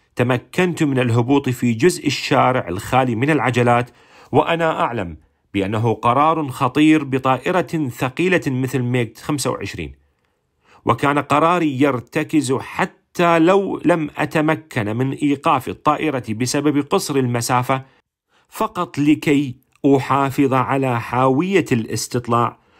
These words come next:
ولا يذهب جهد طيراني سدى. إذا ما رفعت العجلات لإيقافها،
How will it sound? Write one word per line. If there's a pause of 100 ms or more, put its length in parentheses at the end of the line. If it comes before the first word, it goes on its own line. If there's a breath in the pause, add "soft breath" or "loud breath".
(160 soft breath)
ولا
يذهب
جهد
طيراني
سدى. (1700)
إذا
ما
رفعت
العجلات
لإيقافها،